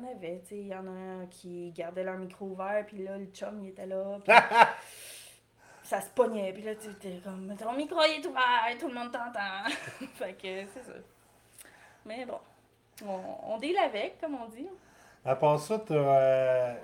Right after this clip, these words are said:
Speaker 2: je fais, je fais une petite bifurcation, parce que,
Speaker 1: Ouais.
Speaker 2: tu sais,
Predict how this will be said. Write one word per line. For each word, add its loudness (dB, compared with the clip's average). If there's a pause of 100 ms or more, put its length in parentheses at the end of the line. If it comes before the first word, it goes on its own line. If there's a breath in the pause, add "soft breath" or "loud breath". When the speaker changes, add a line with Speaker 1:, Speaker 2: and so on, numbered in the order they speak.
Speaker 2:
je -10
fais, -4
je -8
fais 0
une 0
petite -8 (240)
bifurcation, 2
parce 4
que, -4
Speaker 1:
Ouais. -2
Speaker 2:
tu -10
sais, -4